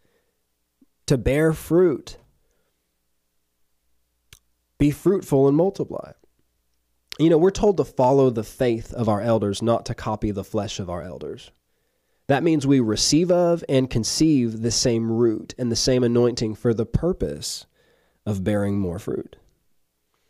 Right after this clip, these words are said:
In First Corinthians four, I'm almost done, fourteen through seventeen, it says, "I do not write these things to shame you,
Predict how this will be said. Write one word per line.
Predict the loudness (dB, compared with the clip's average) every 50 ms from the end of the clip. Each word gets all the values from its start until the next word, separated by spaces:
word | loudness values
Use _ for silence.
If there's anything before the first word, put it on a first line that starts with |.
| _ -4 -2
In | 0 2
First | 2 2 0 0 0
Corinthians | 0 0 0 2 0 -2 -2 -2 -4
four, | -2 0 2 4 4 4 4
I'm | 2
almost | 2 0 -2 -4 -4
done, | -4 -4 -4 -4 -8 -8
fourteen | _ -2 -2 0 0 0 -2 -2
through | -2 -2
seventeen, | -2 0 0 0 0 0 -2 -2 -2 -2
it |
says, | -2 -2 -2
"I | 0 0 2
do | 2 2 2
not | 2 2 0 0
write | 0 0 0 0 -2 -2 -2
these | -2 -2 -2 0
things | 0 0 0 0 -2 -4
to | -6 -6
shame | -4 0 2 2 2 2 2
you, | 2 2 0 -2